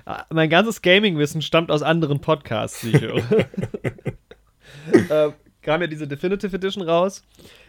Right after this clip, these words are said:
Speaker 1: Und ob die jetzt mit den Songs und so, ich kenn die alten Spiele halt kaum. Ich hab Vice City damals gespielt, aber auch super casual.
Speaker 2: Mhm.
Speaker 1: Ähm,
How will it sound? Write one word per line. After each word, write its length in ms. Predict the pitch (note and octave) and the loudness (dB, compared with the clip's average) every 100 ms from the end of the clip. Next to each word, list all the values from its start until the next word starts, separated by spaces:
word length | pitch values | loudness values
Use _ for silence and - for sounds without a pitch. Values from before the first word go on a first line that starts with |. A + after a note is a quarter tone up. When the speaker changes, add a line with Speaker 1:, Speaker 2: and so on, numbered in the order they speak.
| - | -4
Speaker 1:
Und 160 | D3 E3 | -2 2
ob 160 | C#3+ | 0
die 100 | D#3 | 2
jetzt 300 | D3+ D3 - | 2 2 0
mit 140 | D3 D#3 | -2 -2
den 100 | C#3 | -4
Songs 320 | - F3 F3 | -2 -2 -2
und 80 | D3+ | -4
so, 140 | D#3 | -2
ich 120 | D3 | -2
kenn 180 | - E3+ | 0 2
die 120 | D#3 | 2
alten 240 | B2+ B2+ B2 | 2 0 -4
Spiele 280 | - B2 | -6 -4
halt 140 | A#2+ A#2 | -2 -2
kaum. 220 | B2+ B2 | -2 -2
Ich 80 | B2 | -2
hab 140 | B2+ | -2
Vice 200 | A#2+ C3 | -2 -2
City 220 | D#3+ D3+ | -4 -4
damals 360 | A#2+ A#2 A2+ A2 | -2 -2 -2 -6
gespielt, 240 | - C3 | -10 -8
aber 160 | B2 G#2+ | -4 -4
auch 100 | A#2+ | -4
super 320 | - C#3+ C3+ | -8 -4 -4
casual. 460 | - A#2+ B2 B2+ C3+ - | -2 -4 -2 -6 -6 -8
Speaker 2:
Mhm. 240 | G#2+ B2 - _ _ - | -6 -6 -10 _ _ -8
Speaker 1:
Ähm, 420 | C3+ B2+ A#2+ A#2 | -2 0 -2 -6